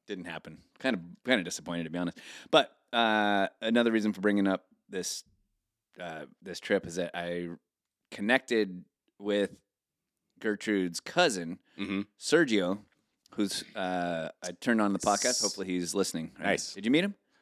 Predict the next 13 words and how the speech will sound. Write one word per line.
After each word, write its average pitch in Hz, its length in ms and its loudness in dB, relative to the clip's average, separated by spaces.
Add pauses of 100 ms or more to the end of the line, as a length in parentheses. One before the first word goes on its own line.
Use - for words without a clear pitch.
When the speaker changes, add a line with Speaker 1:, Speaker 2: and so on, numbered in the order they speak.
(260)
Speaker 2:
Uh, 104 680 4
that 107 180 0
sounds 127 680 2
familiar. 110 460 4
I - 20 4
don't 98 180 0
know. 92 120 2
He's 113 160 -2
not 143 140 0
the - 80 -10
comedian, 90 640 0
is 82 100 -2
he? 95 200 0